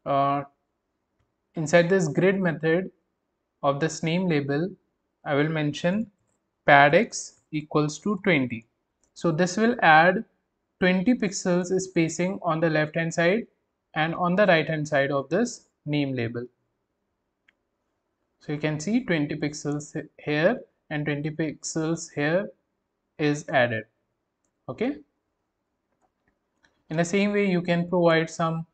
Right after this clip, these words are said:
uh, padding, horizontal padding to this entry field. So here you can mention,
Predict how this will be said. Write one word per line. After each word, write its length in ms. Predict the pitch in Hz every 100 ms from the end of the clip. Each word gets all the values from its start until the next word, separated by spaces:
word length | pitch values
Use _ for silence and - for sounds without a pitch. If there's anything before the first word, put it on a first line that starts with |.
| _ _ -
uh, 400 | 147 147 143 147 - _ _ _ _ _ _ -
padding, 480 | 147 151 170 220 - _ _ _ -
horizontal 460 | 147 156 147 156 151
padding 540 | 151 139 151 196 185
to 60 | 160
this 240 | 151 151
entry 300 | 143 127 156
field. 320 | 151 185 269 - _ _ _ _ _ _ _ _ _ _ _ _ _ _ _ _ _ _ _ _ _ _ _ _ _ _ _ _ _ _ _ _ _ _
So 220 | - 143
here 220 | 131 143
you 160 | 147 143
can 220 | 147 143
mention, 560 | 139 135 - 175 233